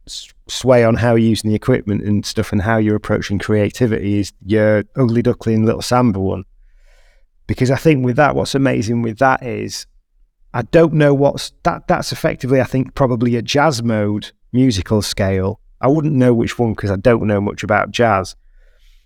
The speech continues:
But I'm guessing that you didn't put that together thinking, "Oh, I'm gonna do a Phrygian or a Mixolydian or whatever it is." Um,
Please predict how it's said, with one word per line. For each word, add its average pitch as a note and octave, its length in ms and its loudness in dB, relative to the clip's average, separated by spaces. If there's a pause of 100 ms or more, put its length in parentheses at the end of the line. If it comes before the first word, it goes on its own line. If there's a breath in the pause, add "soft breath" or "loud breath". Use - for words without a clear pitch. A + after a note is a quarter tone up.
(600)
But E3 140 2
I'm C#3 180 0
guessing C#3 440 0
that C3+ 100 -2
you B2+ 100 -2
didn't C3 380 -2
put C#3 220 -4
that - 180 -4
together B2+ 340 0
thinking, A#2+ 400 -2
"Oh, D3+ 140 0
I'm B2+ 80 -2
gonna A2+ 180 -4
do A2 160 2
a G2+ 60 -2
Phrygian C3 500 0
or G#2+ 180 2
a G#2+ 40 2
Mixolydian A2+ 920 0
or G#2 60 2
whatever G#2 420 0
it F#2+ 300 -4
is." - 240 -12 (460)
Um, A#2 480 2